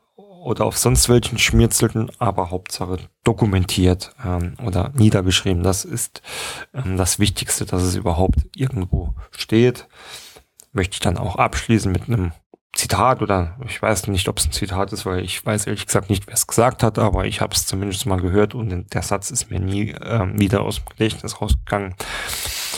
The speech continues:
Ein Ablauf, der, ähm, nicht dokumentiert ist, ist auch kein Prozess oder ein Prozess, der nicht dokumentiert ist, ist eigentlich auch kein Prozess.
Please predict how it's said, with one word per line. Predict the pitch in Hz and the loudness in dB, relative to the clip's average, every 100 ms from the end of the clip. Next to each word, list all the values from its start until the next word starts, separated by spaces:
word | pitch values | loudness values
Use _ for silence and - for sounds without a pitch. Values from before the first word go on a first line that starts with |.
| - - | -12 -16
Ein | - | -8
Ablauf, | 107 110 117 107 | -8 2 2 2
der, | - 98 98 120 | -2 -4 -10 -10
ähm, | 95 90 87 - - _ _ _ - | -14 -14 -18 -20 -20 _ _ _ -20
nicht | 92 - | -18 -18
dokumentiert | 101 - 90 87 110 - | -18 -18 -18 -12 -12 -12
ist, | - | -18
ist | 120 - | -18 -20
auch | 110 - | -8 -8
kein | - 92 82 | -8 -12 -6
Prozess | - - - 98 - | 2 2 0 -12 -16
oder | - | -20
ein | 90 80 | -20 -6
Prozess, | - - 107 95 | 0 0 -2 -14
der | 92 | -16
nicht | 92 - | -16 -18
dokumentiert | 92 90 87 101 98 | -20 -20 -16 -14 -14
ist, | 92 - - - _ - | -16 -20 -20 -20 _ -14
ist | 123 | -12
eigentlich | 120 95 107 | -12 -14 -6
auch | - | -6
kein | 95 85 | -6 -2
Prozess. | - - 117 123 | -2 -2 -6 -6